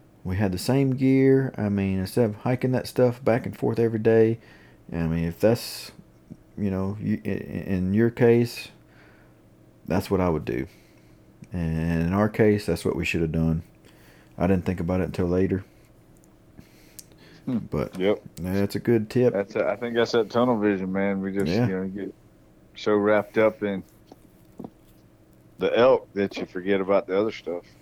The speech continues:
Speaker 1: Yep. So I think, um, the very next morning with the bull bugling back and forth at us with all those elk, when we s-,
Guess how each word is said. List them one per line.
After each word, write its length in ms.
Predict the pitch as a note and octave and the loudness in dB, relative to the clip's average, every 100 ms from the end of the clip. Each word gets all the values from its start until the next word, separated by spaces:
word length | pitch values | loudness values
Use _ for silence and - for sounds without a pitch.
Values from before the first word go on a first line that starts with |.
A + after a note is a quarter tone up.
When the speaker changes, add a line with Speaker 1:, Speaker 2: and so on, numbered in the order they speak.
| - _ - - | -20 _ -20 -8
Speaker 1:
Yep. 180 | F2+ - - - - - - - - - - - - - | -6 -6 -10 -20 -20 -20 -20 -20 -20 -20 -20 -20 -20 -8
So 160 | - | 0
I 60 | G2+ | 2
think, 480 | - B2 C3 - - - - - - - - | 2 2 2 -2 -12 -16 -20 -20 -20 -20 -8
um, 460 | G#2+ G#2 G2+ G2+ F#2+ - - - - - - - - - - - - - - - - | -2 0 2 0 -6 -10 -20 -20 -20 -20 -20 -20 -20 -20 -20 -20 -20 -20 -20 -20 -6
the 80 | G2+ | -2
very 340 | F2 A#2 B2 | 4 6 6
next 340 | B2 B2 - A#2 | 4 2 -2 -2
morning 400 | A#2+ B2+ B2+ A#2+ | 2 2 2 0
with 160 | G#2+ | 0
the 440 | A2 G2+ G2+ G2+ F#2+ - | 2 2 2 0 -4 -10
bull 440 | A2 G#2+ A#2 A2+ | -2 2 2 2
bugling 760 | A2 A2+ A#2 A#2+ A#2 A#2 A#2 G#2+ - - - - - - _ - - - _ - | 0 2 2 4 4 2 2 -2 -12 -20 -20 -20 -20 -20 _ -20 -20 -20 _ -8
back 240 | - G2+ G#2+ | -2 0 0
and 120 | G#2 | -2
forth 320 | A2 G#2+ G#2 | 0 0 2
at 200 | G#2 G#2 | 0 2
us 440 | G2+ G2 - - - - _ _ _ | 2 0 -8 -16 -20 -20 _ _ _
with 180 | F2 E2+ | -8 -2
all 160 | F2+ G2+ | 0 2
those 200 | G2+ F#2+ | 2 2
elk, 280 | F#2+ F#2+ - | 0 0 -2
when 100 | F2+ | -6
we 100 | F#2 | -6
s-, 160 | F#2+ | -8